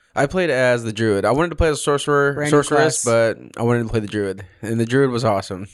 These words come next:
Speaker 1: Uh,
Speaker 2: Yeah.
Speaker 1: s-, going a little in depth with the druid. Druid's the new class. Uh, big, I don't know what you call him, uh, woodsy looking guy with,
Speaker 2: Yeah.
Speaker 1: uh, two wolves. You could kinda command the wolves.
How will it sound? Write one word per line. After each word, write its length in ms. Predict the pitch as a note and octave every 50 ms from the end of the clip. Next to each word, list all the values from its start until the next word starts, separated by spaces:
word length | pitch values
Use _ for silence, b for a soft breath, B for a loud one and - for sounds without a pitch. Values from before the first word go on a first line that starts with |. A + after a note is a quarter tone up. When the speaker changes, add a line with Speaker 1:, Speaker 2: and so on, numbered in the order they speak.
| -
Speaker 1:
Uh, 60 | -
Speaker 2:
Yeah. 280 | G#2 A2 G#2+ G#2+ A2 A2
Speaker 1:
s-, 160 | G2+ G#2 - - - - -
going 240 | A#2 A#2 A#2+ A#2+ A#2+
a 60 | A#2
little 180 | A#2+ A#2 A#2 A#2
in 140 | A2+ A2+ A2
depth 180 | A2+ G#2+ -
with 80 | - G2
the 60 | G#2
druid. 400 | G2+ A2 A2+ A#2 A#2 A#2 A#2 A#2 _ b b b b b
Druid's 260 | - B2 C3+ C#3 B2
the 60 | C3
new 200 | A#2+ B2+ C#3 D3
class. 600 | C#3 - C3 A#2+ A#2 A2+ A2+ A2 A2+ - - - - -
Uh, 480 | - G#2 G#2+ G#2+ G2+ G2 F#2+ F2+ F2 D#2+ - - _ _ _ _ - A2+ A#2 A2+
big, 540 | C#3 D3 D#3 D#3+ D#3+ D#3 D3+ C#3 A#2 G#2 F#2 _ _ _ _ _ _ _ _ _ _ _ _ - -
I 160 | A2+ B2+ B2+
don't 80 | A#2 A2+
know 180 | A2+ A2 G#2+ G#2+
what 160 | G#2 G2+ G#2+ G2
you 60 | F#2+
call 360 | - - - G#2+ G#2+ G#2 G#2
him, 220 | G#2 G2+ F#2+ E2 - - _
uh, 340 | - - G#2 G#2+ G#2+ G#2 G2+
woodsy 460 | G#2+ A#2 B2 C#3 C#3+ C#3 B2+ C3 C3+ C#3
looking 400 | C3+ C3+ C3 - C3+ B2+ B2 A#2
guy 260 | A#2 A#2 A#2 A#2 A#2
with, 160 | A2+ A2 G#2+ -
Speaker 2:
Yeah. 180 | G3 F3 D3
Speaker 1:
uh, 240 | C3+ F2 A2 A2 G#2
two 280 | G#2 - - D#3 D#3+ D3+
wolves. 380 | C3 A2 G#2 G#2 G#2+ G#2+ -
You 60 | - G#2+
could 80 | A2 -
kinda 200 | B2+ B2 A#2+ A#2
command 280 | - A2 G#2+ G#2+ G#2+
the 60 | G#2
wolves. 320 | G2 F2+ F#2 G2 F#2+ -